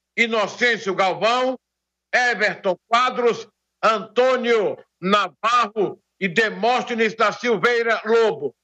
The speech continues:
Todos eles não foram aceitos pelo Senado, na época,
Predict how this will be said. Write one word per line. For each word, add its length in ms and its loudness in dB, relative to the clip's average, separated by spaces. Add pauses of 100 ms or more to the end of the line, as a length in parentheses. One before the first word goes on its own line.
(200)
Todos 460 2
eles 420 -2 (240)
não 320 0
foram 300 2
aceitos 560 -2
pelo 300 0
Senado, 580 -2
na 240 2
época, 560 0